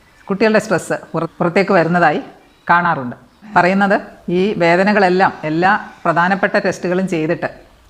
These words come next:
ഒരു കുഴപ്പവും ഇല്ലെന്ന് കണ്ടുപിടിച്ചാൽ മാത്രമേ നമുക്ക് സ്ട്രെസ് റിലേറ്റഡ് വേദനയാണെന്ന് പറയാൻ പാടുള്ളൂ. കാലുവേദനയായിട്ട് വരുന്ന കുട്ടി നല്ല സ്പോർട്സ്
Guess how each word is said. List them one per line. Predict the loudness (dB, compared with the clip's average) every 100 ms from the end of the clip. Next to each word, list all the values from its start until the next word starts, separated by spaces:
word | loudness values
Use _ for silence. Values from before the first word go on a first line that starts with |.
| _ _ _ _ -4
ഒരു | 0 2
കുഴപ്പവും | 2 2 0 0
ഇല്ലെന്ന് | 0 0 -2
കണ്ടുപിടിച്ചാൽ | -2 -4 0 -2 0
മാത്രമേ | -2 0 -2 0
നമുക്ക് | -2 -2
സ്ട്രെസ് | -2 -4 -2
റിലേറ്റഡ് | -2 0 -2 -4 -8 -8
വേദനയാണെന്ന് | -4 -2 -2 -2 -4 0
പറയാൻ | 0 2 -2 0
പാടുള്ളൂ. | 0 0 -6 -10 -6
കാലുവേദനയായിട്ട് | 0 2 4 4 2 2 2
വരുന്ന | 0 0
കുട്ടി | -2 -4 -8 -20 _ _ _ _ _ _ _ -2
നല്ല | 2 2 2 -6 -18 -20
സ്പോർട്സ് | -6 -2 0 0